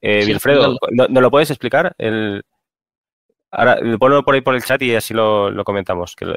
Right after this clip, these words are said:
Speaker 1: está, está escribiendo. Vale, mientras lo escribe Wilfredo, vamos con la siguiente,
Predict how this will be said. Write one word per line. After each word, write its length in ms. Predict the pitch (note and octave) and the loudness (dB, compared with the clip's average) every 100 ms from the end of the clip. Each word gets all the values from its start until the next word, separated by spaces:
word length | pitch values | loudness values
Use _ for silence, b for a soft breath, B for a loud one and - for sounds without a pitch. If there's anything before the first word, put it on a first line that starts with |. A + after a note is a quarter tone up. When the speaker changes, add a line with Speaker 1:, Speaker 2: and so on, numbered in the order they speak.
| - | -10
Speaker 1:
está, 280 | F#2+ G2+ G2 | -4 -2 0
está 200 | G#2+ F#2+ | -2 -8
escribiendo. 420 | - F2+ E2+ E2 _ _ _ _ _ _ _ _ _ _ _ _ _ _ | -6 -6 -8 -10 _ _ _ _ _ _ _ _ _ _ _ _ _ _
Vale, 420 | - A#2 A2+ G#2+ - _ | -2 2 4 4 -2 _
mientras 920 | - A#2 A#2 A#2 A#2 A2+ G#2 A2 A2 A2 | -2 0 0 0 0 0 0 0 0 0
lo 60 | |
escribe 340 | A2+ - C#3+ D3 | -4 -2 0 0
Wilfredo, 640 | C#3 B2+ C3+ C#3+ E3 E3+ - _ | 0 -2 -2 0 -2 -4 -10 _
vamos 640 | A#2 A#2 A2 A#2+ B2+ A#2 | -10 -6 -2 0 -2 -4
con 260 | - A#2 A2 | -6 -4 -2
la 120 | A2 | -2
siguiente, 640 | G2+ G#2 A#2 D3 C3+ D#3+ | -4 -4 -4 -4 -2 -4